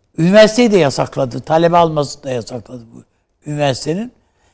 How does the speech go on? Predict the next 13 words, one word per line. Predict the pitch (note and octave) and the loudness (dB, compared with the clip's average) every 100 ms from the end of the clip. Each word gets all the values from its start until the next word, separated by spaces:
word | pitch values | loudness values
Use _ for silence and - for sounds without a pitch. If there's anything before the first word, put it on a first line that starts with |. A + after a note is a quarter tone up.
| _ - | _ -4
Ve | E3 | 0
en | G#3+ | 0
sonunda | A#3+ C4 C4 G3+ D3+ | 0 -2 -4 -4 -2
da | D3+ F#3+ - _ _ _ G#3 | 0 0 -4 _ _ _ -6
bir | A#3 | -6
kararname | A3+ - G#3 G#3 G#3 G#3 G#3+ G#3+ | -4 2 4 6 4 0 -2 -4
çıkartmışlar. | - D#3+ A#2+ - B2 - A#3+ A#3+ _ _ _ _ _ _ D#3 | -6 -6 -8 -10 -12 -10 -10 -12 _ _ _ _ _ _ -6
E, | D#3+ D3+ D3+ D3+ C#3+ - - _ _ | -2 -2 -2 -4 -8 -14 -18 _ _
o, | F3 F#3 - - - | -4 -4 -6 -16 -14
ve | A#2 E3 - | -2 0 0
onun | D3+ D3 D3+ D#3 C#3 | 2 0 0 -8 -10
sonunda | - D3 D3 D3 D3+ | -6 -6 -4 -4 0
da | D3 C#3 - | 2 0 -4